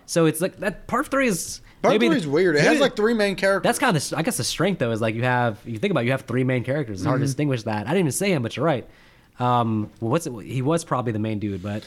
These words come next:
Speaker 1: I don't know.
Speaker 2: Yep. So, what's your number three? I think I already know what it is.
Speaker 1: <sighs> No, this is gonna be controversial.
Speaker 2: Okay, it's gonna be.
Speaker 1: My,
Speaker 2: What's
Speaker 1: my part three is,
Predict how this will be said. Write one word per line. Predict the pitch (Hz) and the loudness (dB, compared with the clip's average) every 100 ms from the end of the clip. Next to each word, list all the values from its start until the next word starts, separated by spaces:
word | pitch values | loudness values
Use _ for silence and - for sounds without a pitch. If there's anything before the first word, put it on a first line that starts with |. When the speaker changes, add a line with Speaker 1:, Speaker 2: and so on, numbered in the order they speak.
| - 120 | -12 -6
Speaker 1:
I | |
don't | 117 87 | -6 -2
know. | 156 | 0
Speaker 2:
Yep. | 196 - | 0 -4
So, | - 190 190 185 170 151 117 - _ _ _ _ - - | 0 4 6 6 4 2 -4 -18 _ _ _ _ -16 -8
what's | 151 196 220 | -2 0 0
your | 202 | 0
number | 123 | 0
three? | 120 127 120 - _ 135 | -2 -4 -8 -12 _ -12
I | |
think | 120 165 170 | -8 -6 -2
I | |
already | 156 160 147 | -2 0 0
know | 151 | -2
what | 165 | -2
it | 135 | -4
is. | 160 123 - - | -4 -6 -12 -20
Speaker 1:
<sighs> | _ _ _ _ _ _ - - - - - - _ _ _ - - 131 | _ _ _ _ _ _ -20 -20 -20 -20 -20 -20 _ _ _ -10 -8 -4
No, | 170 294 | -2 -2
this | 254 | -2
is | 247 | 0
gonna | 123 | 0
be | |
controversial. | 220 226 160 202 110 92 - _ - | 0 -2 0 -2 -2 -10 -18 _ -2
Speaker 2:
Okay, | 151 160 123 120 | 0 2 2 0
it's | 151 | -2
gonna | 127 127 120 | -4 -2 -4
be. | - - - - - | -6 -18 -20 -20 -10
Speaker 1:
My, | 117 190 | -2 0
Speaker 2:
What's | 143 - | 0 -4
Speaker 1:
my | 139 165 247 | -2 0 2
part | 233 226 220 | 0 0 2
three | 233 220 | 2 2
is, | 165 160 156 135 | 4 4 2 -2